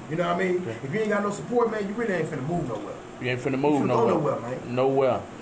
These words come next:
Speaker 2: And
Speaker 1: You know what
Speaker 2: that's,
Speaker 1: I'm
Speaker 2: and
Speaker 1: saying?
Speaker 2: support is meaning bodies or financial, correct?
Speaker 1: Correct, correct.
Speaker 2: You gotta have both of 'em to make moves, man. You have to.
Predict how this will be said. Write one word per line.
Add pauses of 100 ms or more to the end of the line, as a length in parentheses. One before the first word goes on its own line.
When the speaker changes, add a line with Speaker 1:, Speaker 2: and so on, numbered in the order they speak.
(200)
Speaker 2:
And
Speaker 1:
You
know
what
Speaker 2:
that's,
Speaker 1:
I'm
Speaker 2:
and
Speaker 1:
saying?
Speaker 2:
support
is
meaning (280)
bodies (300)
or
financial, (180)
correct?
Speaker 1:
Correct, (200)
correct.
Speaker 2:
You
gotta
have
both
of
'em (340)
to
make
moves,
man.
You
have
to.